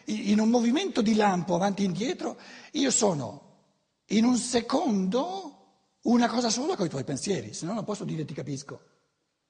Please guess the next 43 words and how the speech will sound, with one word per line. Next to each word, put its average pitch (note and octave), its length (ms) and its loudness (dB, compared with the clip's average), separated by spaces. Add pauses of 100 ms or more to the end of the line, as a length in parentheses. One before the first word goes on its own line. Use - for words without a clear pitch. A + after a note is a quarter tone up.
(1000)
E G#3+ 140 6
un, A3 240 2
un, A3 260 -6 (200)
neanche C#4 380 0
un A#3 80 6
secondo F#3+ 420 0
dopo C3+ 340 -4
sono C#4+ 240 0
nei G3 140 4
miei E4+ 160 8
pensieri E3+ 680 2 (200)
e G#3+ 120 4
penso E4 440 4
ciò G#3 140 0
che F#3+ 100 0
io F3+ 120 4
penso B3 380 2
su F#3+ 160 -2
quello D#3+ 200 -2
che D3+ 100 -4
lui C#3 140 -4
ha A#2+ 60 -4
detto. A2+ 500 -12 (360)
"Ma - 120 -18
come G#2 220 -14
stai - 180 -12
dicendo B2 260 -12
baggianate?" C#3+ 760 -14 (320)
Adesso A#3 440 -6
s-, - 140 -20 (100)
sono A#2+ 220 -12
nei A2 100 -10
miei D3+ 160 -8
pensieri. C#3 360 -16 (580)
Ma - 160 -12
aspetta - 340 -14
un - 80 -8
momento, A#3+ 280 -10
un - 60 -10
momento, F#3 200 -12
ascol-, - 300 -14
as-, - 140 -20 (400)
adesso F3+ 320 -6